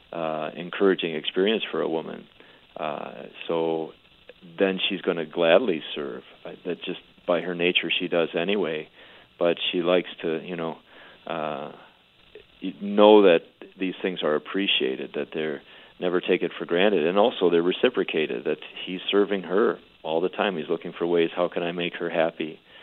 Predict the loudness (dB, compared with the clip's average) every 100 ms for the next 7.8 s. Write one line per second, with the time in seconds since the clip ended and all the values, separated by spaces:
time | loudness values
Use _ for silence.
0 | -14 -4 -2 2 0 4 2 2 -6 -4
1 | 0 2 2 0 -2 -2 -6 -6 -2 2
2 | 0 0 -6 -6 -10 -20 -20 -6 -4 0
3 | 0 0 0 0 2 0 0 4 4 4
4 | -2 -6 -8 -6 -6 -2 0 0 -4 -14
5 | -2 2 4 6 6 6 2 -4 -2 2
6 | 2 2 -8 -4 -4 -6 -10 -20 -20 -20
7 | -18 -6 0 2 4 4 4 4